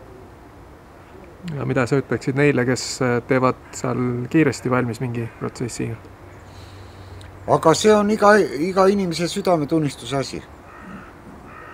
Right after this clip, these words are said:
Speaker 2: Ma ei taha hästi uskuda, et, et,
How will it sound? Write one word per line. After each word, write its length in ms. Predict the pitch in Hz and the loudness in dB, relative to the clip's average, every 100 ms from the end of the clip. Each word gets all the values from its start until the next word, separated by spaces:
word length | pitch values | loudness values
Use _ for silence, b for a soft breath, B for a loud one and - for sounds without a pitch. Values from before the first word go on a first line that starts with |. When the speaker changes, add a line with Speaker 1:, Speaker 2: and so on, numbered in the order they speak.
| - | 0
Speaker 2:
Ma 120 | 175 | 2
ei 60 | |
taha 220 | 190 202 214 | 6 6 6
hästi 260 | 220 - | 4 0
uskuda, 440 | 220 - 160 143 135 | -2 0 -2 0 -2
et, 100 | - | -2
et, 1300 | 131 - - 131 127 113 - - - - - 131 | -6 -8 -6 0 0 0 -10 -20 -20 -18 -4 -4